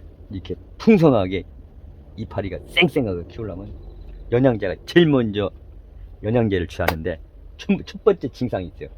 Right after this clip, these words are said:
왜 그런가? 제일 빛이 모자라면 첫 번째가요. 우리 집은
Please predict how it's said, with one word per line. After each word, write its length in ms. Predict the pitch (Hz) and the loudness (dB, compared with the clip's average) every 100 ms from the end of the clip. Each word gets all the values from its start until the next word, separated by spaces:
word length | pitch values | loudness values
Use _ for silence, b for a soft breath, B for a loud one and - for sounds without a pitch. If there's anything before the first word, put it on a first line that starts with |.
| - | 0
왜 200 | 120 180 170 | 10 12 12
그런가? 320 | 123 87 73 - - - - - - - - - - - - - - - - - - - - - - - - - - - - - - - - | 8 2 -6 -14 -20 -20 -20 -20 -20 -20 -20 -20 -20 -20 -20 -20 -20 -20 -20 -20 -20 -20 -20 -20 -20 -20 -20 -20 -20 -20 -20 -20 -20 -20 -4
제일 340 | - 202 190 - - | 10 10 10 2 -6
빛이 360 | - 240 175 196 | 0 2 4 4
모자라면 560 | 135 135 117 113 123 - - - - - - - - - - - - | 6 6 6 4 0 -6 -16 -20 -20 -20 -20 -20 -20 -20 -20 -20 -8
첫 160 | - - | -2 10
번째가요. 500 | 220 156 120 87 101 - - - - - - - - - - - - - - | 10 10 2 -2 -4 -12 -20 -20 -20 -20 -20 -20 -20 -20 -20 -20 -20 -16 -4
우리 200 | 143 160 | -2 0
집은 380 | 135 120 98 | -4 -4 -6